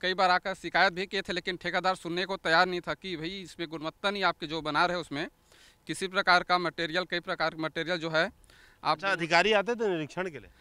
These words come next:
Speaker 1: अधिकारी आते थे, लेकिन उनसे भी शिकायत करते थे, वो भी गोलमाल जवाब दे देते थे, "मैं देख रहा हूँ, मैं देख रहा हूँ", ऐसा करके, "मैं बात करूँगा ठेकेदार से", ऐसा करके वो भी गोलमाल जवाब देते थे। वो किसी प्रकार का गाँव वालों के लिए सहयोग का काम नहीं किया है वो।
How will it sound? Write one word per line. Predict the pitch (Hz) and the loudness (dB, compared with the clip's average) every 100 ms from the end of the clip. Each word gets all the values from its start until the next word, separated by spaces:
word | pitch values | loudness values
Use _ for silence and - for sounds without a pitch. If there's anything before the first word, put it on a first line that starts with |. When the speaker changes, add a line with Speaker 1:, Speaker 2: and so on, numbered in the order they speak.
| _ _ | _ _
Speaker 1:
अधिकारी | 143 156 175 180 214 | -4 0 6 6 10
आते | 202 196 220 | 8 8 2
थे, | 202 | 2
लेकिन | 175 175 175 | 0 0 -2
उनसे | 165 208 | 0 0
भी | 202 | -2
शिकायत | 196 185 185 190 | -2 6 6 6
करते | 190 190 | 0 -2
थे, | 196 185 | -2 0
वो | 175 180 | 0 0
भी | 185 | -2
गोलमाल | 170 180 180 185 175 | -2 0 2 2 2
जवाब | 165 170 | 4 4
दे | 165 180 | 2 0
देते | 180 175 | 0 0
थे, | 170 185 190 _ _ - _ 135 | -2 -2 -4 _ _ -20 _ 0
"मैं | 160 | 2
देख | 156 185 185 | 4 2 2
रहा | |
हूँ, | 180 | 0
मैं | 170 | 0
देख | 160 175 180 | -2 -4 -2
रहा | 170 | -2
हूँ", | |
ऐसा | 160 175 | 0 0
करके, | 165 160 156 | -2 -2 -2
"मैं | 151 | 0
बात | 135 160 | 2 2
करूँगा | 151 156 165 | 0 -2 -2
ठेकेदार | - 147 156 160 | -4 -4 0 0
से", | 151 143 | 0 -4
ऐसा | 131 160 | -4 -4
करके | 151 135 175 254 _ - _ 160 | -4 -4 -8 -8 _ -20 _ 0
वो | 190 | 2
भी | 196 | 2
गोलमाल | 202 190 175 | 2 4 4
जवाब | 165 156 147 | 6 4 4
देते | 143 135 | -2 -4
थे। | 131 | -6
वो | 143 180 | -4 -4
किसी | 175 175 | -4 -8
प्रकार | 175 170 165 170 | -4 2 2 2
का | 175 | 2
गाँव | 147 151 | 2 2
वालों | 165 165 | 2 -2
के | 165 170 175 180 | -4 -2 -2 -2
लिए | 165 160 185 | -2 -2 -2
सहयोग | 156 151 170 | -4 -4 -4
का | - | -6
काम | 170 151 | -2 -2
नहीं | 170 165 | 0 -4
किया | - 127 | -4 -12
है | |
वो। | 101 | -12